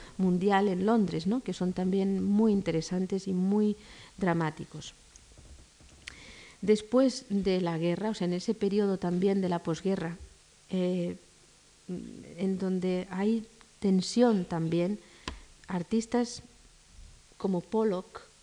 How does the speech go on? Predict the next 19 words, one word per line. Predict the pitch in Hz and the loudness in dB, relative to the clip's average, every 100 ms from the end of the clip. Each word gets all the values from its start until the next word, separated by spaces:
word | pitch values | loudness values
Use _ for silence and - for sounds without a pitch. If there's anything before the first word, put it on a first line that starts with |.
| _ - _ _ _ - | _ -20 _ _ _ -18
pues, | - 202 - - - _ - | -10 -8 -8 -14 -20 _ -8
funcionan | 196 180 220 220 190 180 | -6 -2 2 4 2 0
en | 185 | 0
dibujo | 202 220 220 240 | 0 -2 -2 -6
también | 233 196 190 185 180 | -4 -4 -2 -2 -2
de | 175 | -4
esta | - | -6
manera. | 170 170 190 | -4 -4 -4
Esto | 226 202 | -4 -6
es | 190 | -4
el | 175 | -4
año | 170 170 | -2 -4
cuarenta | 165 165 165 160 | -4 -4 -4 -6
y | |
cinco, | 170 226 220 214 220 - - - - - - - - - | -4 -2 -4 -4 -10 -12 -20 -20 -20 -20 -20 -20 -20 -4
Pollock | 190 196 202 - - - _ | -2 -2 -4 -8 -20 -20 _
o | 190 202 214 - | 0 2 0 -8
Rothko. | 190 190 214 - - 190 - - _ _ _ _ _ _ _ _ _ _ _ _ _ _ - | -4 -2 -2 -4 -10 -10 -10 -20 _ _ _ _ _ _ _ _ _ _ _ _ _ _ -12
¿Mm? | 208 | -10